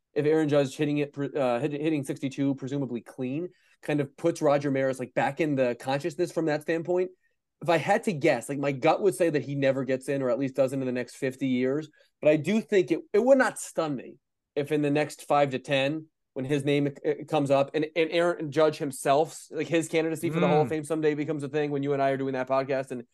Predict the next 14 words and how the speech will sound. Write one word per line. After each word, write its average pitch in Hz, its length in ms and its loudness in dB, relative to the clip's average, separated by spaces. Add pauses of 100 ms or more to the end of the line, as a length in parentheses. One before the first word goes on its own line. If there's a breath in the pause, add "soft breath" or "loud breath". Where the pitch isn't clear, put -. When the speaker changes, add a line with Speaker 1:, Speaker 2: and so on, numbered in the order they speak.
(240)
Speaker 1:
fifteen 147 400 0
years, 143 360 0 (380)
you 160 120 -6
do 185 160 0
wonder 170 440 4
if, 135 180 0 (160)
like, 131 160 -8
the 143 80 -6
recirculation 147 760 0
of 120 80 -4
that 120 140 0
at 110 120 -6
some 143 220 -6
point, 123 320 -4